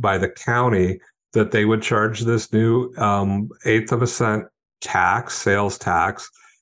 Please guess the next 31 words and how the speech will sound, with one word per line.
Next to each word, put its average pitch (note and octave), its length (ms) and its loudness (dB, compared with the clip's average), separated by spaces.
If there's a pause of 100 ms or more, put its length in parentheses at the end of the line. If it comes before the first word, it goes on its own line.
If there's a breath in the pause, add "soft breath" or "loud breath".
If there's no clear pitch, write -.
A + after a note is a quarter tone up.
(160)
and G#2 200 2
that G#2 200 2
would A2 120 2
all G#2+ 300 0
go G#2 180 4
to G#2 60 2
water, G2+ 580 2
water G2 400 2
improvement. F#2 840 0 (440)
And F2+ 200 0
three A2+ 240 0
quarters A2+ 560 2
of G2 140 0
that, G#2 260 0
I G2+ 120 0 (120)
think, G#2 280 0
would, G#2 340 0
would A#2+ 180 2
have G2+ 300 0
to G#2+ 80 0
be G2 280 0
earmarked G2 500 2
for, F#2 580 0 (340 loud breath)
um, F#2+ 320 2
individuals G2 880 0
installing G2 760 0
these F#2+ 220 0
new F#2+ 160 4
upgraded, F#2+ 720 0
uh, F#2+ 260 2
septics, B2 640 -2